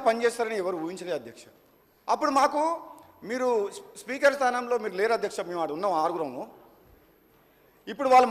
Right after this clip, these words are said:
మాట్లాడుతురు కానీ, అంత మాట్లాడుతురు, ఇంత మాట్లాడుతురు కానీ, ఒక్క నిమిషం కూడా మైకి, మైక్ ఎక్కిపోయేటోళ్ళు. ఒక్క నిమిషం. ఒక్క నిమిషం మాట్లాడకపోతే ప్రాబ్లం చెప్పకపోతే డిబేట్ కావద్దు, మైక్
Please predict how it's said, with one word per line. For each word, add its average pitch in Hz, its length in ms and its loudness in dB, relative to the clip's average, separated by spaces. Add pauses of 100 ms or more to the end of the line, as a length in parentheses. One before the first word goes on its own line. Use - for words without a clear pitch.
మాట్లాడుతురు 269 500 6
కానీ, 262 180 4 (1000)
అంత 247 120 4 (140)
మాట్లాడుతురు, 277 460 8
ఇంత 277 100 6 (120)
మాట్లాడుతురు 269 420 6
కానీ, 269 160 2 (720)
ఒక్క 269 120 0 (120)
నిమిషం 330 280 4
కూడా 349 160 8
మైకి, 330 380 6
మైక్ 311 240 4
ఎక్కిపోయేటోళ్ళు. 302 520 6 (880)
ఒక్క 302 140 6 (120)
నిమిషం. 339 300 6 (1200)
ఒక్క 233 200 4
నిమిషం 311 360 6
మాట్లాడకపోతే 285 600 8
ప్రాబ్లం 277 460 8
చెప్పకపోతే 302 280 6 (260)
డిబేట్ 196 380 6
కావద్దు, 190 380 8
మైక్ 190 300 2